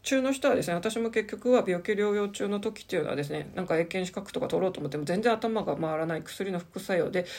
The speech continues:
結局、あの、全然本当にダメでしたっていうんで、ただそこで細々とやってきた努力は頭が今回るようになってきてですね、私はやっと薬の副作用が抜けて、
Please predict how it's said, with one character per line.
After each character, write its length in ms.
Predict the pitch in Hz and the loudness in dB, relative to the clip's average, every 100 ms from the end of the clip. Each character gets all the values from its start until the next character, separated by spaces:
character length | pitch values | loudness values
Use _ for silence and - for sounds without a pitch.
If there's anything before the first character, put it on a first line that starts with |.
| - | -8
結 180 | - 202 | -6 -4
局、 400 | 196 196 175 - | -2 0 0 -2
あ 80 | - | -6
の、 100 | 160 | -4
全 160 | 170 185 | -2 0
然 140 | 185 | 0
本 120 | 185 | 0
当 100 | 170 | -2
に 100 | 165 | -2
ダ 100 | - | 0
メ 160 | 170 202 | 2 2
で 160 | - 147 | 0 -2
し 100 | - | -2
た 120 | - | -4
っ 60 | |
て 80 | - | -2
い 40 | 165 | 0
う 20 | |
ん 40 | |
で、 100 | 175 | 2
た 160 | 202 302 | 4 6
だ 100 | 240 | 6
そ 140 | 233 | 6
こ 120 | 220 262 | 4 6
で 200 | 277 254 - - | 8 6 -2 -18
細 260 | - 247 320 | 0 2 2
々 260 | 285 285 196 | 2 2 2
と 120 | - | 2
や 100 | 156 | 0
っ 40 | |
て 140 | 147 - | -2 -4
き 80 | |
た 120 | - 175 | -2 0
努 120 | 190 | 2
力 280 | 190 185 175 | 0 0 2
は 300 | 190 165 - | 4 4 0
頭 300 | 190 202 180 | -2 -2 0
が 100 | 156 | -2
今 160 | 160 | -2
回 260 | 170 170 170 | -2 0 0
る 80 | 180 | -2
よ 80 | 180 | -4
う 40 | |
に 60 | 170 | -6
な 60 | |
っ 20 | |
て 140 | - 151 | -8 -10
き 100 | - | -6
て 120 | 147 | -4
で 100 | 147 | -4
す 120 | 143 | -2
ね、 180 | 185 165 | -2 -2
私 200 | - 214 | -4 -2
は 160 | 214 190 | 0 0
や 100 | - | 0
っ 60 | 196 | 0
と 140 | 269 | 0
薬 340 | 262 - 247 240 | -2 -2 0 2
の 160 | 226 | 2
副 180 | 196 - | 0 -4
作 120 | - | 0
用 80 | 226 | 0
が 100 | - | 2
抜 160 | 165 156 | -2 -2
け 160 | 170 | -2
て、 240 | 165 202 | 0 2